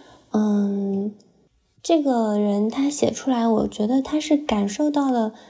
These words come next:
他的母亲有一些愧疚在里面，然后他接受了这个和解，所以我认为这个是挺感动的。另外还有一种就是真的是非常可爱的父亲，那个人写的是说，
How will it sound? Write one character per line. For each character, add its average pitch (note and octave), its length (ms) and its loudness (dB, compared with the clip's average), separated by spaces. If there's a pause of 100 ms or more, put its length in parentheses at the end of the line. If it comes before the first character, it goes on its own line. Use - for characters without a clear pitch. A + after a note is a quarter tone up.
(100)
他 - 160 -4
的 B3 160 2
母 G#3 200 2
亲 A#3+ 420 0 (260)
有 G#3 160 4
一 G#3 200 2
些 B3+ 480 0
愧 C4+ 260 0
疚 A#3+ 180 0
在 A#3+ 200 -2
里 G3+ 160 2
面， G#3 400 0
然 F#3+ 120 0
后 G3+ 220 2 (640)
他 - 160 0
接 D#4+ 260 0
受 E4 200 0
了 A#3 100 2
这 A3+ 100 -4
个 A3+ 140 -2
和 G#3 180 -2
解， - 340 -2 (140)
所 - 160 -6
以 A#3 60 2
我 G#3+ 100 0
认 G#3 180 2
为 G3+ 120 0
这 A3 160 0
个 G#3+ 100 2
是 G#3 160 -6
挺 F#3+ 200 0
感 F3+ 180 0
动 F3+ 180 2
的。 - 200 -2 (920)
另 D4+ 180 0
外 C4+ 340 0 (220)
还 - 240 -6
有 B3 180 2
一 A#3 80 4
种 A3 460 -2 (300)
就 G#3+ 120 4
是 A3 140 2
真 A#3+ 180 -2
的 B3+ 120 4
是 A#3+ 120 -2
非 B3 200 2
常 C4 240 2
可 G#3 200 -4
爱 F#3+ 200 0
的 F#3 200 2
父 F#3+ 220 -4
亲， F3+ 380 -6 (880)
那 B3+ 120 0
个 B3 120 0
人 G#3+ 180 2
写 A3 180 0
的 G#3 160 2
是 A3 160 -2
说， A#3 380 0